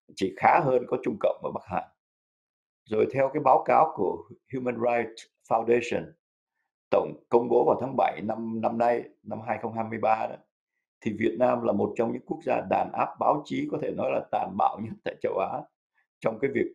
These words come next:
kiểm duyệt và bỏ tù các nhà báo. Rồi tổ chức nhà tự do như là cô Kim Nhung vừa nhắc đến là tổ chức Freedom House, thì trong báo cáo về tự do toàn cầu năm hai không hai mươi ba, họ cũng đánh giá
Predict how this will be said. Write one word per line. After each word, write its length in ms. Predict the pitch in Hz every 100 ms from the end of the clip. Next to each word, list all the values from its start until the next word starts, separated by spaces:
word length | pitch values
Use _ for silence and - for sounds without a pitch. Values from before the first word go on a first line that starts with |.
| -
kiểm 260 | 92 -
duyệt 200 | 87 101 -
và 60 | - -
bỏ 200 | - 67
tù 160 | 127 -
các 100 | -
nhà 100 | - 78
báo. 340 | 76 90 151 _ _ _ _ _ -
Rồi 200 | 101 101
tổ 140 | 87 -
chức 140 | 175 170
nhà 160 | 117 104
tự 60 | 113
do 300 | 95 113 113 117
như 80 |
là 80 | 107 104
cô 120 | 107
Kim 120 | 117 113
Nhung 160 | 110
vừa 80 | 107
nhắc 220 | 98 120
đến 180 | 123 127
là 80 | 131
tổ 80 | - -
chức 120 | 143 -
Freedom 240 | 131 117 101
House, 400 | 110 107 104 - _ _ _ _ _ _ _
thì 100 | 98
trong 200 | 98 120
báo 200 | 117 123 -
cáo 180 | 123 143
về 60 | 117
tự 60 | - 98
do 80 | 107 -
toàn 160 | 98 -
cầu 240 | 92 87
năm 160 | 95 101
hai 140 | 104 101
không 120 | 107
hai 120 | 98 104
mươi 100 | 92
ba, 260 | 95 92 - _ _ _ _
họ 220 | 135 -
cũng 120 | 131
đánh 140 | 135 135
giá 160 | 127